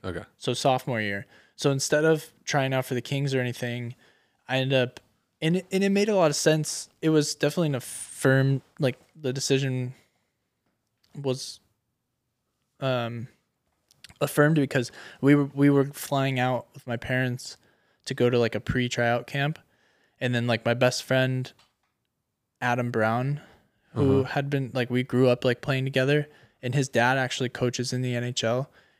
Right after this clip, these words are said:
Speaker 2: And they were like, "Oh, we're coming too." We're like, "No
Speaker 1: To
Speaker 2: way."
Speaker 1: Dallas.
Speaker 2: To Dallas. And so
Speaker 1: Okay.
Speaker 2: they came and we tried out and they asked us to play, both of us. And we're both like, "Yeah, let's do it. We're, we're down."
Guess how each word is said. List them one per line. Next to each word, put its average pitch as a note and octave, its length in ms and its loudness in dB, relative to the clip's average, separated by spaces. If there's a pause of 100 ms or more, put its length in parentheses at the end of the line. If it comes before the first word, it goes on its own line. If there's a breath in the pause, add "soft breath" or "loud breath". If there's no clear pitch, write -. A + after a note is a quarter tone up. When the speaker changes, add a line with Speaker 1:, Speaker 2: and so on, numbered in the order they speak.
Speaker 2:
And B2 80 -6
they A#2+ 40 2
were A#2+ 60 6
like, A2 180 2
"Oh, C#3 120 -2
we're C#3 160 -2
coming D3+ 280 2
too." D#3+ 300 0 (220)
We're C#3 100 -6
like, C3+ 180 -4
"No E3 60 -4
Speaker 1:
To A#2 60 2
Speaker 2:
way." F2 60 0
Speaker 1:
Dallas. F2+ 400 4
Speaker 2:
To B2+ 120 -2
Dallas. B2+ 640 0
And C3 120 -4
so B2+ 120 2
Speaker 1:
Okay. E3+ 140 4
Speaker 2:
they - 60 4
came B2 540 0
and A2+ 140 -4
we A#2+ 80 -2
tried C3+ 260 2
out B2+ 320 2
and A2 440 -4
they A#2 120 0
asked A2+ 300 -2
us A2+ 80 -4
to - 120 -12
play, C3 440 -2 (240)
both C#3 200 0
of A2+ 120 -4
us. G2 360 -2
And G#2+ 280 -4
we're G#2+ 100 0
both A2 340 0
like, A2+ 240 -4 (120)
"Yeah, E3 160 0
let's G#2+ 220 -10
do D#3 200 0
it. - 120 -4 (100)
We're, A#2 220 -6 (100)
we're A#2 80 -8
down." B2+ 400 -4